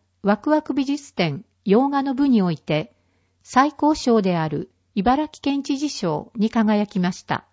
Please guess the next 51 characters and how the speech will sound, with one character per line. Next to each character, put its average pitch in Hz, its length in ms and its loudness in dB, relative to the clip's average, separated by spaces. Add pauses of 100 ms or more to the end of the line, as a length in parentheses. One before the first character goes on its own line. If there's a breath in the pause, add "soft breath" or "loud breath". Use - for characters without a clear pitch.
(1080)
希 214 200 0
望 254 260 0
ス 233 200 -2
リ 226 260 0
ー - 380 -20
と 240 140 0
題 269 220 2
し - 80 -14
た 208 100 0
作 - 320 -6
品 196 240 0
は、 175 240 -2 (600)
田 247 120 0
村 262 220 0
さ 196 220 -2
ん 185 60 -2
が 175 220 -4
長 208 300 0
年 277 180 -4
テ 294 200 0
ー 277 40 0
マ 226 140 0
と 190 100 -4
し - 100 -8
て 180 220 0
描 208 140 0
き - 120 -20
続 226 220 -6
け 220 140 -6
て 185 140 -6
い 170 120 -2
る 156 140 -4
ひ - 180 -4
ま 254 140 0
わ 262 120 2
り 208 120 -2
を 175 100 0
題 170 240 0
材 185 220 -2
と 190 100 -4
し - 140 -8
て 190 120 -2
お 170 120 0
り、 156 240 -10 (640)
コ 247 120 2
ロ 302 120 0
ナ 302 140 -4
禍 240 120 0
の 170 120 -2
中 180 300 -2
で 151 220 -6